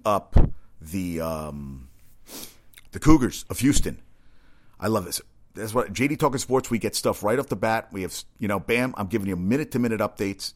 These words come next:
It's pretty awesome. Back to F D U. Just a bad, that's a tough game. They have lost seven in a row, eight of their last nine, Fairleigh Dickinson. They were led by, uh, Stefan Jiggetts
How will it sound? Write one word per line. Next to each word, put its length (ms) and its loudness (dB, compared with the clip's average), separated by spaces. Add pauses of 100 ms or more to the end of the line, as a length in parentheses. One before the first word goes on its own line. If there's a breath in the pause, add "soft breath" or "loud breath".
It's 140 -10
pretty 220 -6
awesome. 360 -4 (800 soft breath)
Back 220 -2
to 120 -8
F 140 -4
D 80 -2
U. 140 0 (460)
Just 260 0
a 60 0
bad, 500 2 (180)
that's 160 0
a 40 -14
tough 180 0
game. 180 -4
They 120 2
have 140 2
lost 260 4
seven 380 4
in 60 0
a 60 4
row, 360 6
eight 160 4
of 80 6
their 100 8
last 340 4
nine, 240 2
Fairleigh 280 -2
Dickinson. 540 -8 (380 loud breath)
They 120 0
were 100 2
led 240 2
by, 240 4
uh, 160 0
Stefan 540 0
Jiggetts 500 -2